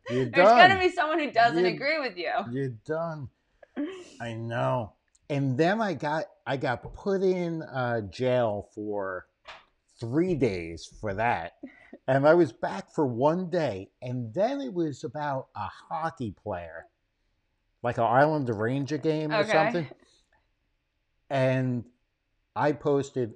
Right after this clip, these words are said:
Speaker 1: "Oh, that guy's trash." But it was about a hockey player.
Speaker 2: And wh-, who says tr-, who says trash? You can't use that, like, and
Speaker 1: Right?
Speaker 2: especially about sports, like.
Speaker 1: Right.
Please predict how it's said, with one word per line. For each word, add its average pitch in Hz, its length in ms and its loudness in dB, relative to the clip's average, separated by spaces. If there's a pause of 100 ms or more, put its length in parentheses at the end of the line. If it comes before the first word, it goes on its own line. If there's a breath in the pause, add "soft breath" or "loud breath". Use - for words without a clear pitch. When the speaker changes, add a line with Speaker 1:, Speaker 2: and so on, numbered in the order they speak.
(120)
Speaker 1:
"Oh, 160 240 0
that 127 300 -4
guy's 135 400 -4
trash." - 800 -2 (460)
But 170 200 0
it 180 120 2
was 175 180 0
about 175 540 -2
a 120 100 -2
hockey 254 420 0
player. 95 600 -2
Speaker 2:
And 302 220 0
wh-, 247 640 -6
who 320 340 -2 (160)
says 392 300 -4
tr-, - 320 -12
who 320 160 0
says 381 300 -6
trash? 359 500 -2
You 226 80 -10
can't 247 280 -8
use 359 360 -4
that, - 360 -12
like, 190 360 -2 (1000 soft breath)
and 254 140 2
Speaker 1:
Right? 254 80 -2
Speaker 2:
especially 427 400 6
about 214 320 2
sports, 214 800 0
like. 170 360 0
Speaker 1:
Right. 208 340 8